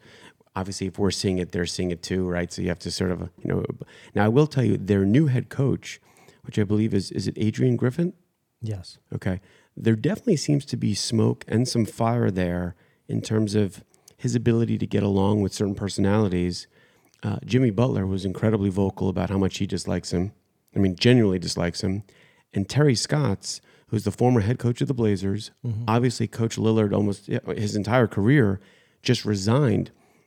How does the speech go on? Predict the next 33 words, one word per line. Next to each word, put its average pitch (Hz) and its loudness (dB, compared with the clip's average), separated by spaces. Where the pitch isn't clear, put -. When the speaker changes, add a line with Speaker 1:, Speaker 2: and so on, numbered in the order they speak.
Speaker 1:
as 107 -2
the 110 0
assistant 101 0
head 95 -2
coach, 98 -4
uh, 101 -2
you 104 0
know, 95 -4
two 127 -2
weeks 120 0
or 101 0
a 101 -2
week 117 -4
before 113 0
the 101 -4
season 139 2
starts. - -6
So, 117 2
listen, 107 -2
I'm 120 4
not 123 4
saying 117 4
that's 107 0
gonna 98 2
mean 110 4
anything, 202 2
but 104 0
I'm 110 2
just 107 -2
saying 110 2
that 101 -2
those 139 4
are 117 4